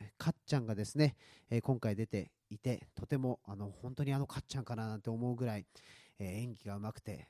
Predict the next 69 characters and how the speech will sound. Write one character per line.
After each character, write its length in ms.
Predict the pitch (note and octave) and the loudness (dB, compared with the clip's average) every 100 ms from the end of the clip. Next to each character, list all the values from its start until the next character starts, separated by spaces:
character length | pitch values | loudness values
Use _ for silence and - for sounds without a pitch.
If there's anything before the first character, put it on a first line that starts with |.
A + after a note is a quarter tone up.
| E2+ | -16
あ 80 | E2+ | -12
の、 240 | E2+ D#2+ - | -12 -12 -14
素 180 | - | -8
晴 80 | G2 | -6
ら 80 | G#2+ | -6
し 140 | - | -6
い 20 | G#2+ | -6
な 140 | G2 | -6
と 180 | - F#2+ | -6 -6
思 160 | G#2+ G#2+ | -6 -6
っ 40 | A2 _ | -8 _
て、 200 | - A3 - _ | 0 0 -2 _
こ 160 | - | -8
の 80 | A2+ | -8
収 200 | A2 - | -6 -4
録 180 | A2 - | -4 0
に 160 | F#3+ - | -2 -2
臨 320 | A#2+ A2 G#2 | -4 -4 -4
ん 20 | |
で 160 | G2 G#2+ - - - | -4 -6 -8 -20 -8
お 100 | C3 | -2
り 120 | D3 | 2
ま 120 | F#3 | 2
す。 220 | F#3 - - - _ | 2 -4 -14 -20 _
で、 80 | E3+ | 2
二 140 | G3+ | 4
月 220 | G#3 - | 4 4
に 40 | D#3+ | 2
な 80 | D3+ | 2
る 60 | |
と 80 | C3+ | 2
バ 140 | B2 | 2
レ 100 | C3+ | 2
ン 80 | D3 | 2
タ 140 | C#3 C#3+ | 2 0
イ 40 | |
ン 40 | C3 | 0
と 80 | |
か 80 | A2 | -4
で 80 | G#2 | -4
す 120 | - | 0
ね、 180 | D3+ C3+ - - - - | 2 2 -2 -20 -20 -8
あ 100 | G#2+ | -4
の、 100 | G2 | 0
い 60 | A2 | 0
ろ 100 | A2+ | 0
ん 40 | |
な 80 | A#2 | 0
イ 80 | A2+ | 0
ベ 80 | |
ン 80 | A2+ | -4
ト 100 | G#2 | -4
も 220 | G#2+ G#2+ _ | -4 -4 _
あ 100 | C3 | -2
る 60 | A#2+ | 0
の 100 | G#2+ | -2
で、 160 | F#2+ - | -4 -6
私 380 | G#2+ A2+ - - | -6 -6 -6 -4
の 200 | A2 G#2+ | -4 -2
音 120 | C3+ | -2
楽 180 | A#2+ A2+ | -2 -2
も 180 | G2+ - - | -4 -4 -6
ち 80 | C#3 | -4
ょ 20 | |
こ 80 | B2 | -2
ち 80 | A2 | -2
ょ 40 | |
こ 100 | - | -2
と 180 | - | -4